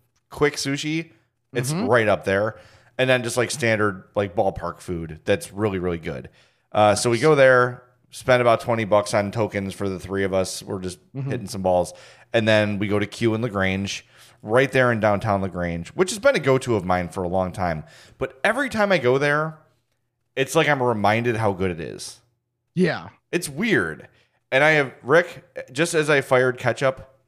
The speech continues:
Speaker 1: a few weeks
Speaker 2: Yes.
Speaker 1: ago, I have strictly become, not strictly, but I've become a defaulting to vinegar style barbecue sauce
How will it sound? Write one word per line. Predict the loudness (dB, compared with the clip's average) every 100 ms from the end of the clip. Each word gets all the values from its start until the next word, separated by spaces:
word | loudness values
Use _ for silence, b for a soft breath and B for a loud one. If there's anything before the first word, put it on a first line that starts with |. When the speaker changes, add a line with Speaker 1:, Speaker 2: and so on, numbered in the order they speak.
| _
Speaker 1:
a | -10
few | -4 0
weeks | 0 -2
Speaker 2:
Yes. | 0
Speaker 1:
ago, | 2 2 0 B B B _
I | 4 4
have | 2 -2
strictly | -8 -2 -2 0 -4
become, | -4 -2 -2 2
not | 0 -2
strictly, | -8 -12 -14 -6
but | 2
I've | 4 2
become | -2 0 0 -2 -8 b b b _ _ _ _ _
a | -2 0
defaulting | -2 -4 2 2 4 0 -6 -8
to | -6 -6 -6
vinegar | -4 -4 -2 -4 -4
style | 0 2 2
barbecue | 2 0 0 -4 -8
sauce | -4 0 0 -4 -8 -12